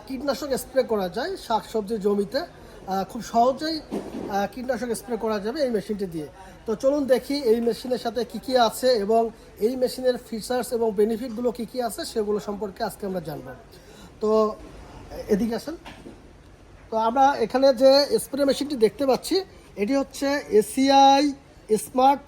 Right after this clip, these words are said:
স্প্রে মেশিন, যার মডেল হচ্ছে এসিআই স্মার্ট হ্যান্ড স্প্রেয়ার মেশিন। আর, আহ, এখানে কিছু ব্যাটারি চার্জিং নির্দেশনা দেওয়া আছে সেগুলো।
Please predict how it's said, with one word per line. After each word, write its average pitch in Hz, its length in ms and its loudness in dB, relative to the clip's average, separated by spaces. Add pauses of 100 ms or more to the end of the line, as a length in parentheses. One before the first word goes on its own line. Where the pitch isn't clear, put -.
(140)
স্প্রে 254 320 6
মেশিন, 247 400 0 (340)
যার 214 220 2
মডেল 226 340 4
হচ্ছে 294 460 -2 (340)
এসিআই 269 640 0
স্মার্ট 233 400 4 (140)
হ্যান্ড 214 320 4 (160)
স্প্রেয়ার 220 400 2
মেশিন। 202 400 -4 (600)
আর, 208 280 6
আহ, 196 400 -2
এখানে 254 280 2
কিছু 302 340 -4
ব্যাটারি 247 460 2
চার্জিং 226 400 0
নির্দেশনা 240 420 -2
দেওয়া 208 260 2
আছে 339 240 -6
সেগুলো। 220 280 4